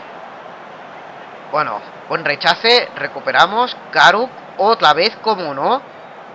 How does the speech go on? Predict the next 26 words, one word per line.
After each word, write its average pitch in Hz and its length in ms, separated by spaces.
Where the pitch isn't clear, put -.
Es - 100
que 214 140
siempre 240 300
es - 100
el 180 100
mismo, 180 360
¿eh? 214 100
Siempre 185 340
es - 100
el 151 120
mismo, 196 440
el 160 80
que - 120
organiza, 143 540
el 160 80
que 135 160
hace 123 240
todo. 156 320
Muy 277 220
bien, 254 280
Jakub. 262 580
¡Ah! 202 1120
¡Qué 233 140
lástima! 160 760
¡Qué 233 260
lástima! 160 680